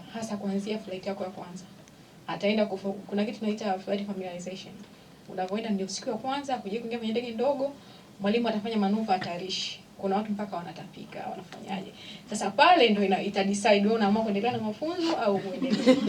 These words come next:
<laughs> Kwa hiyo akasema uwe brave, yani umuonyeshe mwalimu kwamba wewe hiki kitu umemfanya nini? Umeamua kuja ukifanya japo wewe ni mwanamke. Kwa hiyo na mimi nilifanya hivyo, nilikwenda na mwalimu wangu. Although alikuwa na yeye ndio hivyo, yani haamini kwamba,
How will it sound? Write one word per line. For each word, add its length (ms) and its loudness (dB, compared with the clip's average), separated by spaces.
<laughs> 360 6
Kwa 100 8
hiyo 440 8
akasema 540 4
uwe 200 8
brave, 520 6
yani 320 4
umuonyeshe 540 4
mwalimu 300 4
kwamba 260 2
wewe 360 6
hiki 180 -4
kitu 180 -8
umemfanya 400 0
nini? 320 0
Umeamua 880 2
kuja 200 2
ukifanya 380 -2
japo 200 -2
wewe 100 -6
ni 60 -10
mwanamke. 440 -12
Kwa 140 6
hiyo 120 6
na 100 4
mimi 180 2
nilifanya 460 0
hivyo, 340 -2
nilikwenda 260 -4
na 60 -2
mwalimu 360 -2
wangu. 360 -4
Although 180 4
alikuwa 220 4
na 60 4
yeye 180 6
ndio 160 8
hivyo, 240 4
yani 140 4
haamini 440 2
kwamba, 220 -2